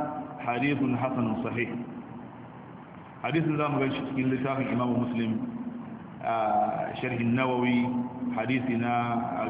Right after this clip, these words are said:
Kitabul Masajidi wa Mawadi'is Salah. An gane ko? Kitab da yake bayani akan masallatai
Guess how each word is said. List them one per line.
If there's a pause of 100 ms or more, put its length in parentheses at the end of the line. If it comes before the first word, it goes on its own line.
Kitabul
Masajidi (680)
wa
Mawadi'is (160)
Salah. (1040)
An
gane
ko? (380)
Kitab
da
yake
bayani
akan
masallatai